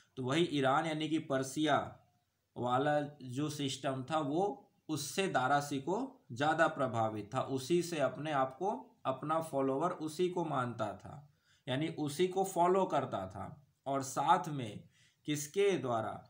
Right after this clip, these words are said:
संत जो थे, सूफी संत हजरत मियाँ मीर, उनकी teachings को ये अपने ऊपर apply करता था। ये सिंपल सी कहानी है, ठीक है ना। लिखिएगा,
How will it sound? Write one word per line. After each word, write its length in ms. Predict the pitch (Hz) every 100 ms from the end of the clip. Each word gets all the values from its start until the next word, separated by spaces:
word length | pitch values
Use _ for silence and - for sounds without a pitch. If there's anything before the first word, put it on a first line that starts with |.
| _ _ -
संत 460 | - 156 185 190 185
जो 260 | 147 139 170
थे, 100 | 175
सूफी 400 | 165 151 165 156
संत 220 | 170 170 139
हजरत 360 | 135 139 170 156
मियाँ 360 | 143 143 147
मीर, 480 | 147 151 151 107 - - _ _ _ _ _ _ - - -
उनकी 420 | 156 165 180 202
teachings 600 | 190 151 147 170 165 -
को 180 | - 147
ये 220 | 139 196 254 - - _ _ -
अपने 360 | 131 127 139 139
ऊपर 580 | 131 127 185 269 - -
apply 380 | 139 147 131 120
करता 460 | - 101 98 95 90
था। 300 | - 104 120 - _ _ _ _ _ _ _ _ _ _ -
ये 160 | 143 190
सिंपल 440 | 190 160 147 151
सी 220 | 151 196 208
कहानी 560 | 202 139 123 110 101 95
है, 300 | 104 110 - _ _ -
ठीक 180 | 147
है 60 | 202
ना। 100 | 196 117 - - _ _ _ _ _ _ _ _ _ - - - - _ _ _ _ _ _ _ _ _ _ _ _ _ _ _ _ _ _ _ _ -
लिखिएगा, 500 | 120 127 147 123